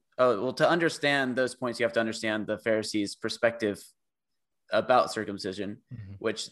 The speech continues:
Speaker 1: they, they viewed as, they viewed physical circumcision as the entry into God's kingdom, which is
Speaker 2: Yeah.
Speaker 1: completely misunderstanding it. And it's not a new misunderstanding. It talks about in Jeremiah. Uh, let me pull it up.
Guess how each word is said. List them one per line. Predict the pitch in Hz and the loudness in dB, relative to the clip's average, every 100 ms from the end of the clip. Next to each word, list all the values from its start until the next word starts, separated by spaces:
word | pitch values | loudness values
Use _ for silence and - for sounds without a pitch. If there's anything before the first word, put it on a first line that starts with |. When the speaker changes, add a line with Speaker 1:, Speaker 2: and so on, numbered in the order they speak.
| - | 4
Speaker 1:
they, | 131 143 151 | 8 10 8
they | - 139 151 | 2 4 4
viewed | 151 156 | 4 4
as, | 135 117 - _ | 2 0 -6 _
they | 131 135 | 0 2
viewed | 151 127 | 2 0
physical | - 135 135 120 | -2 -2 -2 -4
circumcision | 117 117 110 110 101 104 101 - | -2 -2 -2 -4 -2 -2 -2 2
as | - 110 | 4 6
the | - | 4
entry | 123 - 110 | 2 2 2
into | 107 104 - 95 85 - _ _ _ _ _ | 2 0 0 0 0 -4 _ _ _ _ _
God's | 95 101 - | 6 6 4
kingdom, | 104 92 80 - _ - | -2 0 -2 -4 _ -6
which | 113 | -4
is | 117 | -2
Speaker 2:
Yeah. | |
Speaker 1:
completely | - 117 156 135 | 0 4 6 6
misunderstanding | 127 127 127 120 113 117 117 110 123 | 6 6 4 2 2 0 2 2 2
it. | 127 | 0
And | 120 120 | 0 -2
it's | 120 | 0
not | 151 113 | 2 2
a | 127 | 0
new | 127 127 | 0 0
misunderstanding. | 120 113 113 101 107 113 117 117 131 _ _ _ | -2 -2 -4 -6 -2 -2 0 -2 -4 _ _ _
It | 120 | 0
talks | 123 113 117 | 4 4 2
about | 113 107 - | 2 4 2
in | 101 98 80 - _ _ | -4 -6 -10 -16 _ _
Jeremiah. | - 117 95 107 131 113 95 - _ _ _ _ _ _ _ _ - | -2 -2 0 0 0 0 -4 -6 _ _ _ _ _ _ _ _ -10
Uh, | 76 67 | -6 -6
let | |
me | 69 | -8
pull | 67 64 62 | -8 -6 -2
it | |
up. | 62 - | -2 -2